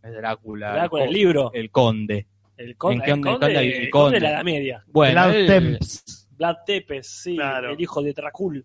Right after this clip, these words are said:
Speaker 3: Claro.
Speaker 1: Bueno,
Speaker 2: Muy
Speaker 1: es
Speaker 2: bien.
Speaker 1: él,
Speaker 3: Parador.
Speaker 1: es él que ha sido encerrado en un sarcófago y tirado al mar y aparece misteriosamente en, este, las orillas de la costa atlántica
Speaker 2: Está bien.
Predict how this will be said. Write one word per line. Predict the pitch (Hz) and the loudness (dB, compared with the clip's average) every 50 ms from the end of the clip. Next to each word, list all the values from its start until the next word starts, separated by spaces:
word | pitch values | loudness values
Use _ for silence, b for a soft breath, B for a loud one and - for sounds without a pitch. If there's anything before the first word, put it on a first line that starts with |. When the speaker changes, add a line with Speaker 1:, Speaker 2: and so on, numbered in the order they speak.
| _ _ | _ _
Speaker 3:
Claro. | - 131 123 117 113 110 113 120 123 123 _ | -14 -12 -10 -10 -12 -12 -14 -14 -16 -16 _
Speaker 1:
Bueno, | - 147 135 120 120 135 | 0 0 2 2 2 0
Speaker 2:
Muy | 175 | 0
Speaker 1:
es | 208 143 139 | 0 0 0
Speaker 2:
bien. | 165 | 2
Speaker 1:
él, | 147 131 | 2 2
Speaker 3:
Parador. | 131 135 151 156 147 147 | 2 2 2 0 0 0
Speaker 1:
es | 147 - - | -2 -2 -2
él | 165 160 170 180 185 202 214 202 | 0 2 2 2 0 0 -4 -4
que | - 131 123 | -4 -4 -2
ha | 131 135 | -2 -4
sido | - - 147 147 143 143 139 135 127 120 | -6 -8 -10 -6 -4 -4 -4 -4 -4 -8
encerrado | 117 117 110 110 - - 123 120 123 139 160 165 165 147 131 | -10 -14 -16 -18 -12 -10 -10 -8 -4 -4 -2 -2 0 -2 -2
en | 123 | -2
un | 123 127 120 | -6 -10 -10
sarcófago | - 127 123 - - 156 156 156 156 131 101 - 160 165 | -10 -10 -10 -4 0 2 4 4 4 2 0 0 0 0
y | 151 | 0
tirado | - 120 113 123 127 139 | -2 -2 0 2 2 2
al | 143 151 | 2 2
mar | 160 165 160 160 160 160 - - | 2 4 4 4 4 2 0 -2
y | - 160 | 0 0
aparece | 160 151 180 185 208 202 - 190 | 2 2 4 2 2 0 0 -2
misteriosamente | 175 156 123 - 139 156 160 - 156 147 151 156 156 151 - 165 170 170 - | -4 -2 0 2 2 2 2 2 0 0 0 -2 -4 -4 -4 -2 -4 -2 -2
en, | 135 131 139 147 160 156 _ | -4 -4 -4 -4 -8 -14 _
este, | 117 110 104 - _ 113 107 104 101 101 104 | -14 -14 -14 -14 _ -12 -12 -12 -12 -14 -16
las | 110 104 101 | -16 -14 -10
orillas | - 110 113 113 - 127 120 | -8 -8 -8 -6 -6 -6 -6
de | 113 | -4
la | 101 101 101 | -6 -8 -2
costa | - 113 110 - - | -2 -2 -2 -2 -6
atlántica | 107 - 110 110 110 110 107 - 113 107 - 117 127 127 - | -10 -8 -8 -8 -8 -8 -6 -6 -8 -2 0 0 0 0 -4
Speaker 2:
Está | _ - - | _ -20 -20
bien. | - _ | -20 _